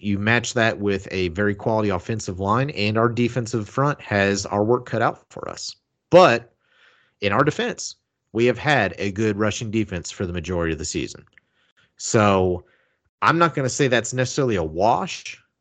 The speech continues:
but I'm gonna say that I'm not expecting Georgia just constantly run it all over us either. So I think you're right in the realm of we just cannot afford the big plays, but we can't just sit back there and let 'em pick us apart and dink and dunk us and run for four or five yards a carry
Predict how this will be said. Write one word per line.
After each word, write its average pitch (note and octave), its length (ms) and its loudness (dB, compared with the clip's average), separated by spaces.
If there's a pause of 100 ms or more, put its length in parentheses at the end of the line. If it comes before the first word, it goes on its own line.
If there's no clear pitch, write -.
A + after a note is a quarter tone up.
(640)
but A#2 440 2 (120)
I'm B2 180 -4
gonna C3+ 200 0
say A#2+ 400 2
that G#2 520 0 (320)
I'm A#2+ 220 -2
not B2 160 0
expecting G#2+ 520 -6
Georgia G#2 380 -2
just A#2 260 -6
constantly G2 480 -4
run F#2 240 0
it - 100 -4
all E2 260 0
over C#2 260 -6
us - 220 -6
either. - 320 -4 (320)
So G#2+ 680 4 (200)
I A#2 120 0
think D3+ 320 2
you're B2 140 4
right G#2+ 360 2
in G2+ 120 -6
the G2 80 -4
realm F#2+ 340 0
of F2+ 320 -4
we F#2 40 -8
just E2+ 200 -8
cannot G2+ 280 -2
afford F#2+ 280 -2
the F#2+ 40 -2
big F#2+ 220 0
plays, G#2+ 320 2
but F#2 160 -4
we F#2 140 -2
can't G#2 260 -2
just G#2+ 180 -2
sit A#2 140 0
back F#2+ 180 0
there G2 140 0
and F#2 100 -2
let F2+ 120 0
'em E2+ 100 -6
pick G2 180 -4
us F#2+ 140 -8
apart F#2 420 2
and F2 160 -6
dink F#2 240 -4
and F2 140 -6
dunk F#2 240 0
us F#2 260 -2
and E2+ 140 -4
run F2+ 200 0
for F2 160 -6
four G2 260 -2
or E2+ 40 0
five F2+ 300 0
yards F2 260 2
a D2+ 40 -14
carry G2+ 500 0